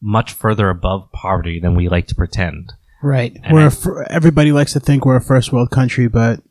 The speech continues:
Speaker 2: there are numbers out there where, you know, one in six children go to bed hungry every night,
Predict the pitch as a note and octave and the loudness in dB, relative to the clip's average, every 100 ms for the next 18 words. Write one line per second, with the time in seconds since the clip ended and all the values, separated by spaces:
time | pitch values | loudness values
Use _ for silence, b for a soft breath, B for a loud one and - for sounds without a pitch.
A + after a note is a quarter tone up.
0 | _ - C#3+ C3+ C3+ C3 B2+ B2+ B2+ B2 | _ -6 -2 -2 -2 -2 -2 -4 -4 -6
1 | - C3 B2 A#2+ A2+ A2 A2 - _ C3 | -6 -6 -6 -6 -6 -6 -8 -14 _ -12
2 | A#2 A2+ B2 C3+ B2+ - C3 - - B2 | -10 -10 -8 -6 -6 -8 -10 -10 -6 -6
3 | A#2 A#2+ A#2 A2+ A#2+ A2+ G2+ C#3+ C3+ B2 | -6 -8 -6 -6 -6 -8 -8 -6 -4 -4
4 | A#2+ B2 B2 B2 B2 | -6 -6 -6 -6 -6